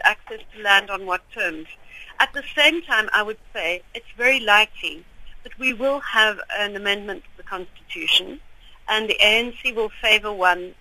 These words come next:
that is quite minimal and will clarify that there can be expropriation without compensation. But let's be clear, the A N C hasn't used its powers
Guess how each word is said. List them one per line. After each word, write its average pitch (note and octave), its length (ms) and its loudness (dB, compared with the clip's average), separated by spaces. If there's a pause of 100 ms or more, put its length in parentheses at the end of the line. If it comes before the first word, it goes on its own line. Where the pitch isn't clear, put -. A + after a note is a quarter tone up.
(100)
that G#3 200 -10
is G#3+ 220 -2 (240)
quite A3+ 260 0
minimal G3+ 600 -2 (600)
and A3+ 180 0
will G3+ 120 -8
clarify A#3 880 6 (400)
that G#3 220 -8
there G#3 160 -4
can C4 380 4
be B3 120 0
expropriation G3+ 760 -6
without F#3+ 280 0
compensation. F#3+ 680 -4 (300)
But A3+ 100 -8
let's C#4 200 2
be F4 100 -8
clear, C4+ 380 4 (560)
the A#3 120 -6
A B3+ 140 2
N D4+ 180 -4
C C#4+ 140 -8
hasn't C#4 400 -2
used D#4 420 -2
its - 140 -4 (140)
powers - 400 -4